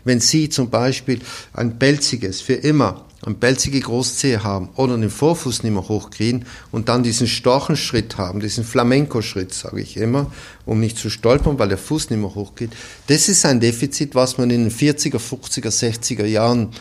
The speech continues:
gesagt hat, das akzeptiere, das gehört halt irgendwann zum Altwerden dazu.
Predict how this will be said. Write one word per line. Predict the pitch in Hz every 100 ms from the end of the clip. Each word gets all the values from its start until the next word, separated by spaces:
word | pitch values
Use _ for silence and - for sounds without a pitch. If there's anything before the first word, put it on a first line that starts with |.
| - - - -
gesagt | - 123 120
hat, | 113 -
das | -
akzeptiere, | 104 - 107 - 160 180 165
das | 120 -
gehört | 127 117
halt | 110 107
irgendwann | 131 143 123
zum | 120 117 -
Altwerden | 104 98 95 90
dazu. | 90 - - 95